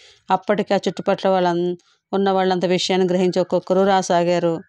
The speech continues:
వాళ్ళని చూస్తుంటే పార్వతమ్మకు దుఃఖం పొంగుకొస్తుంది. శవాన్ని వీధి వరండాలో పెట్టారు.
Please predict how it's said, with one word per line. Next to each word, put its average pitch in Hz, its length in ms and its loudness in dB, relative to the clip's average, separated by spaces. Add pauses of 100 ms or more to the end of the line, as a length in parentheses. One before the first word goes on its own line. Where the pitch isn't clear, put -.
(400)
వాళ్ళని 196 320 2
చూస్తుంటే 185 380 -4
పార్వతమ్మకు 185 640 -2
దుఃఖం 180 320 -6
పొంగుకొస్తుంది. 180 920 -4 (400)
శవాన్ని 202 640 0
వీధి 196 300 -2
వరండాలో 185 540 0
పెట్టారు. 175 640 -2